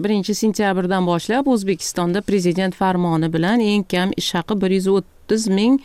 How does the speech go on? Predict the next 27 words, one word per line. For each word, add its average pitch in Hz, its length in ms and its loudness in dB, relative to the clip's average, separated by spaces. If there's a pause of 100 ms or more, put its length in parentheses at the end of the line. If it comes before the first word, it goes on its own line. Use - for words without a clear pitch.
(160)
ikki - 240 -4
yuz 202 100 -2 (140)
qirq - 160 -2
so'm 180 240 0
qilib 165 200 -2
belgilandi. 185 640 0 (220)
Bu 302 260 4 (400)
bugungi 285 760 2 (400)
qora 202 260 0
bozor 190 400 0 (140)
dollar, 220 440 2
e, 147 140 -4 (420)
kursi 180 380 -2
bo'yicha 160 600 0 (240)
yigirma 185 580 0 (100)
bir 196 160 -4 (160)
aqsh - 460 -4 (100)
dollariga 165 680 0 (120)
teng. 156 280 -2 (640)
Demak, 233 480 0 (100)
Birlashgan 320 540 0
Millatlar 240 480 0
Tashkiloti 170 600 -2 (100)
taraqqiyot 262 640 0
dasturida, 262 840 2 (160)
o'sha 175 180 -4
unga, 185 300 0